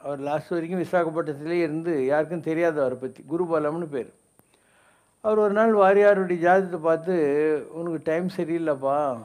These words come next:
இப்போ வந்து ஏழரையோட பீரியடு, கொஞ்சம் ஜாக்கிரதையா இரு" அப்படின்னு. இந்த டைமெல்லாம் பாஸ் ஆயிடுது.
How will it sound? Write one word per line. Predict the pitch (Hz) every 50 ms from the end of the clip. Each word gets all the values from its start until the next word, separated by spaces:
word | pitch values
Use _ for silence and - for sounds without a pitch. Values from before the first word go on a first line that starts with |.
| - -
இப்போ | 147 131 _ 143
வந்து | 135 135 143 147 156 151 143 135 127 120 127
ஏழரையோட | 143 151 151 147 160 151 147 139 135 131 113 _
பீரியடு, | 151 151 151 147 131 117 131 143 139
கொஞ்சம் | - 139 123 120 127 135
ஜாக்கிரதையா | 139 139 143 139 127 143 147 147
இரு" | 135 117 123 131 131 120
அப்படின்னு. | 101 98 110 - - - - _ _ _ _ _ _ _ _ _ _ _ _ _ _ _ _ _ _ _ _ _
இந்த | - 220 208 196 214 208 214
டைமெல்லாம் | 208 208 208 214 208 190
பாஸ் | 190 190 190 185 185 190
ஆயிடுது. | 190 170 151 139 131 127 123